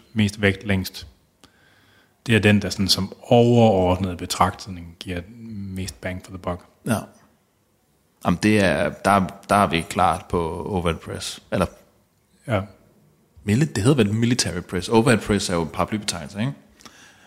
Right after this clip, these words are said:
Speaker 1: Jo.
Speaker 2: Ja.
Speaker 1: Jo. Ej, hvor er der meget pollen, mand. Jesus Christ. Jeg hader birketræer. Det er tid, det er på tide at lave et pollen haiku igen.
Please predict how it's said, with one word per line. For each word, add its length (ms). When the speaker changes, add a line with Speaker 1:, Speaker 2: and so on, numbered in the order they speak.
Speaker 1:
Jo. 160
Speaker 2:
Ja. 60
Speaker 1:
Jo. 100
Ej, 60
hvor 80
er 60
der 60
meget 140
pollen, 340
mand. 120
Jesus 240
Christ. 260
Jeg 80
hader 140
birketræer. 440
Det 100
er 40
tid, 220
det 80
er 40
på 60
tide 260
at 60
lave 140
et 60
pollen 240
haiku 360
igen. 260